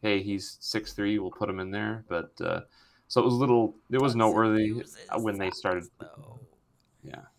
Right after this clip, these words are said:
Speaker 1: Well, that's, that's every N H L team in some way, so they're all like it at
Speaker 2: Yeah.
Speaker 1: some point. Even, uh, you know, even, you know, even the, the most, you know, new thinking and analytically minded guys still do that. But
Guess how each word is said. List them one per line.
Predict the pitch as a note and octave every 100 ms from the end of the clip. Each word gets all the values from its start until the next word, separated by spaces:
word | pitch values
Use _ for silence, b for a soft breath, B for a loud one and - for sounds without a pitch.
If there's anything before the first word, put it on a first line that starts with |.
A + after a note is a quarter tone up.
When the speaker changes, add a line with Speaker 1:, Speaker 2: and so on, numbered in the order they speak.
| _ _
Speaker 1:
Well, | F#2 F#2
that's, | G2+ G2+ - -
that's | B2+ B2 -
every | A2 A2
N | G2
H | G2 G#2+
L | G2
team | - F#2+ F#2
in | F2+
some | F2+ G2 F2+
way, | F2 F2 F2
so | - F#2 F2+ F2+
they're | A2+
all | A2 G#2
like | G2 -
it | G#2 G#2+ _ _
at | G#2+
Speaker 2:
Yeah. | G#2+
Speaker 1:
some | G#2
point. | F#2+ G2 F#2+ - _ _ _ _ _ _ _ _
Even, | G#2+ G#2 G2+ G2 F#2+
uh, | F2+ E2+ E2+
you | G2+
know, | F#2+
even, | G2 G2+ F#2+ F#2 F#2 b b b b _ _
you |
know, | - -
even | G#2 G#2
the, | G2 F#2 F#2 F#2
the | A2+
most, | A2 G#2 - - _ -
you | G2+
know, | F#2
new | G2+ G#2+
thinking | G#2 F#2 - F#2+
and | F#2+ F#2+ - -
analytically | G2+ G2 G2 G2 G2+
minded | G2 G2 - -
guys | - - -
still | - - -
do | -
that. | - - -
But | F#2+